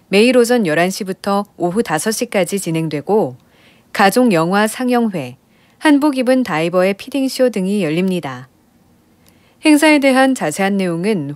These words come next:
홈페이지를 통해 확인 가능합니다. 재외동포재단은 중국 조선족 사회에 한민족의 정체성을 심어주기 위한 강의를 진행합니다.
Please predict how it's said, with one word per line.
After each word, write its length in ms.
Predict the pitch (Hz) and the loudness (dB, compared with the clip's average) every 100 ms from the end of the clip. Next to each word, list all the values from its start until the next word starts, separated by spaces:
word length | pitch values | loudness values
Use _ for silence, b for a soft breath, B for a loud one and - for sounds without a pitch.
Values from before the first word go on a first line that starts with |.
| - | -2
홈페이지를 640 | 294 311 285 254 220 202 | -2 0 0 0 -2 -4
통해 420 | - 165 170 185 196 | -6 -6 -4 -4 -4
확인 360 | 226 220 220 | -6 -4 -4
가능합니다. 840 | 220 165 170 196 185 165 120 - - _ _ _ _ _ _ _ _ _ _ _ _ _ _ _ _ _ _ | -4 -4 -4 -2 -4 -6 -10 -14 -20 _ _ _ _ _ _ _ _ _ _ _ _ _ _ _ _ _ _
재외동포재단은 1200 | - 202 247 277 262 262 233 202 190 233 208 143 b b | 0 4 4 4 2 2 2 0 0 0 0 -6 b b
중국 360 | - 220 226 262 | -6 -2 -2 -2
조선족 460 | - 180 247 254 254 | -4 -2 0 0 -2
사회에 540 | 254 233 214 208 214 | 0 0 0 0 0
한민족의 720 | 226 311 311 311 269 240 247 | -2 0 2 2 0 2 0
정체성을 720 | 240 156 156 202 - 190 196 | 0 -6 -4 -6 -4 -2 -2
심어주기 560 | 208 277 269 247 202 196 | -2 -2 -2 -4 -6 -4
위한 420 | 170 170 185 196 | -4 -2 -2 -2
강의를 460 | 196 180 196 208 214 | -4 -2 0 0 -2
진행합니다. 800 | 175 160 165 151 143 147 143 | -2 -4 -4 -4 -4 -4 -4